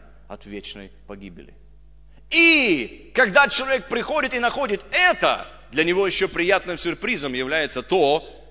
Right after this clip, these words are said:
что Иисус, оказывается, еще и благословляет, оказывается, еще и исцеляет.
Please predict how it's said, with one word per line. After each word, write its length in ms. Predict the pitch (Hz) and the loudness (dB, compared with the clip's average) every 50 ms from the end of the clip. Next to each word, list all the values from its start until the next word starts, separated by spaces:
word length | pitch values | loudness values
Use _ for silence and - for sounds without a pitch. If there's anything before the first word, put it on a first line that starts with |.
| - - - | -20 -16 -16
что 220 | - - 131 120 | -10 -6 -6 -6
Иисус, 260 | 113 - - 156 127 | -6 -6 -8 -8 -8
оказывается, 560 | 120 107 - 139 143 123 113 113 107 104 - 104 | -8 -8 -6 -6 -6 -6 -8 -10 -12 -12 -14 -14
еще 220 | - - 123 120 | -12 -10 -10 -10
и 40 | 113 | -10
благословляет, 760 | 98 95 101 98 98 95 - 92 85 92 98 123 151 156 151 - - - - - - - - - - - - - - - - - | -10 -12 -12 -12 -14 -16 -18 -20 -16 -16 -16 -16 -16 -20 -20 -20 -20 -20 -20 -20 -20 -20 -20 -20 -20 -20 -20 -20 -20 -20 -12 -6
оказывается, 680 | 104 127 127 - 175 180 165 120 127 120 - - 120 | -6 -6 -4 -2 -2 -2 -2 -2 -6 -10 -10 -10 -10
еще 300 | 110 101 - - 139 139 | -10 -10 -8 -8 -8 -8
и 240 | 120 123 117 - 110 | -8 -10 -12 -14 -16
исцеляет. 680 | 95 - - - - 95 92 98 117 151 175 180 180 | -18 -18 -18 -16 -14 -12 -10 -10 -10 -10 -12 -16 -18